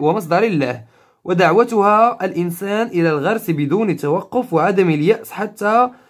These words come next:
لو خرب أحدهم ما غرسنا. إذن هذا ما استفدته من القصيدة. استفدت من القصيدة أن الزراعة وجه من أوجه فعل الخير ومصدر له،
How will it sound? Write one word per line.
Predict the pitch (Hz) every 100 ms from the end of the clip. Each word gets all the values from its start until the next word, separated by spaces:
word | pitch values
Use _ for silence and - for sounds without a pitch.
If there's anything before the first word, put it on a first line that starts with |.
| _ _
لو | - 170 233 269 -
خرب | - 220 196 190 190
أحدهم | 247 202 185 202 185 247 226
ما | 208 240
غرسنا. | 185 151 135 - 98 - _ _ - - _ _ _ _ _ -
إذن | 135 196 -
هذا | 139 165 160
ما | 139 110 - -
استفدته | - 123 151 135 143 135
من | 127 120
القصيدة. | 110 - 92 101 107 107 113 190 277 _ _ _ _ _ _ _ _ _ _ _ _
استفدت | 196 170 233 233 285 285
من | 226 202 185
القصيدة | 165 180 175 247 226
أن | 220 160 147
الزراعة | 139 127 139 180 214 160 160 151
وجه | 160 196 147 151
من | 165 139 143 135 -
أوجه | 180 165 147 139
فعل | 131 143 120
الخير | 107 92 - 175 240 254 - _ _
ومصدر | - 165 226 156 165 147 127
له، | 123 190 240